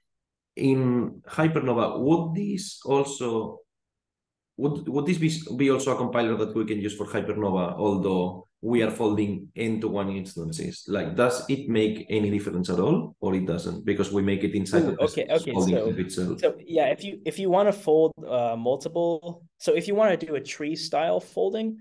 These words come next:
Speaker 2: I think CycleFold is a little bit easier to reason about the logic. Um, but if you wanted to use this style of compiler,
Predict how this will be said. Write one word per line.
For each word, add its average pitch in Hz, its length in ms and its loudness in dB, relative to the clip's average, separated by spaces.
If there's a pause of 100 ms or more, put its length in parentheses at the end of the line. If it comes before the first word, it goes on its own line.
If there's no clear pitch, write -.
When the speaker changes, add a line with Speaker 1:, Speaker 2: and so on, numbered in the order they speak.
(120)
Speaker 2:
I - 80 -8
think 175 220 -2
CycleFold 151 920 0
is 123 140 -6
a 117 60 -6
little 120 280 0
bit 131 160 -8
easier 139 380 -2
to 147 160 -8
reason 123 460 -8
about 139 260 -2
the 165 80 -4
logic. 180 440 -4 (320)
Um, 123 320 -2
but 185 280 2 (100)
if 160 220 -6
you 160 100 0
wanted 185 340 4
to 147 140 -10
use 135 480 -6
this 120 200 -4
style 127 480 0
of 131 200 0
compiler, 120 640 -4